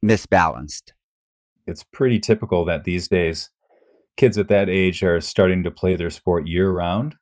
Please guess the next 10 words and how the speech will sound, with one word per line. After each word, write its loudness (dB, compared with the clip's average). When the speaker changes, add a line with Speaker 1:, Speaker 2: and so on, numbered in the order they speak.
Speaker 2:
So 0
they're 4
really 2
getting 2
beat 0
up 2
at 2
a -2
young -4
age. -6